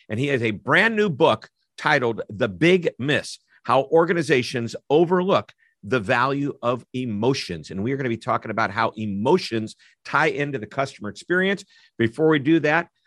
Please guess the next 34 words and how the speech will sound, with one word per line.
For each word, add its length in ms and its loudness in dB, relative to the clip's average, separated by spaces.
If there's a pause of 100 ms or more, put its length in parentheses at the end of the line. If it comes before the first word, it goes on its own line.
(120)
a 80 -2
couple 320 -6
of 100 -2
quick 200 -8
announcements. 560 -2
And 120 -8
if 80 -14
you 220 -4 (420)
listen 260 -2
to 80 -2
the 60 -6
show, 300 4
you 180 0
know 160 -2
what 160 -2
they 160 -2
are. 200 4
If 120 -2
you've 140 -4
got 180 0
an 100 -6
amazing 540 -2
story 380 0
that 120 -4
you 100 -4
wanna 160 -2
share 380 0
or 220 -2
a 100 2 (100)
question 680 -4 (320)
that 120 0
you 120 0
wanna 160 0
ask, 340 -2